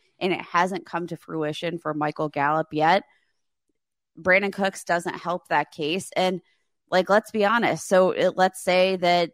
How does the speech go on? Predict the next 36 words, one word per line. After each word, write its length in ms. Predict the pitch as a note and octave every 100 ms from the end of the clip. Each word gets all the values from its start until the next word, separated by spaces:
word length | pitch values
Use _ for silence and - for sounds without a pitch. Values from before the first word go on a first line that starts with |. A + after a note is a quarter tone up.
| _
the, 400 | E3+ E3 D#3+ C#3+ -
you 80 | E3+
know, 120 | C#3+
he, 280 | - F3+ E3 _ _
he 140 | F#3 F#3+
gets 260 | F3+ -
another 320 | F3 E3 D#3+
chance, 560 | D#3 D3+ C#3+ - - -
uh, 340 | D3 D3+ D3 - -
with 220 | D#3 E3
another 340 | D#3 D#3 D#3
team, 560 | D3 - D3 C#3 C3 C#3+ -
maybe 220 | D#3 D3+
after 320 | C#3+ C#3+ -
this 300 | D3+ D3 -
year, 340 | D3 C3+ C3 -
or, 280 | D3 C#3+ C#3+ _ _ _ -
like, 260 | D#3+ D3+
it, 200 | D3+ A#2+ -
it, 180 | B2 -
eventually 520 | F3 E3+ - F3 E3+
we 120 | E3
see 240 | - F3+ E3+
him 240 | F3 E3+
in 100 | D#3
a 60 | D#3
new 260 | D#3+ D#3+
offensive 540 | D#3 D#3 E3 D#3+ - C#3+
system. 560 | - D#3+ - D3 D3 - _ _ _ _ _ _ _ _
It, 160 | - D3+ _ _ _ _
you 120 | F3+
can't 300 | F#3 C4+ E4
really 220 | D#4+ B3+ A#3
find 320 | F#3 B3 F#3+
a 60 |
better, 760 | E3+ F#3 G3 F#3+ F#3 F3+ F3